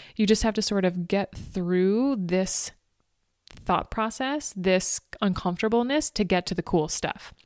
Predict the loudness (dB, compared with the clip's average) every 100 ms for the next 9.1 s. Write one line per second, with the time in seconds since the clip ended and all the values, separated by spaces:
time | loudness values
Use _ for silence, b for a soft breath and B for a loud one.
0 | _ _ _ _ _ -20 -12 0 4 4
1 | 4 B B B B B B B B B
2 | _ _ _ _ 4 4 2 0 2 4
3 | 4 2 0 _ -12 -6 0 0 0 -4
4 | -2 -2 -2 0 0 -2 -2 0 0 0
5 | 0 0 -2 -2 -4 -4 -4 -4 -4 -4
6 | -2 -4 -4 -2 -4 -4 0 4 4 4
7 | 2 2 4 4 4 4 4 2 2 2
8 | 2 2 0 4 6 6 2 0 2 2
9 | -2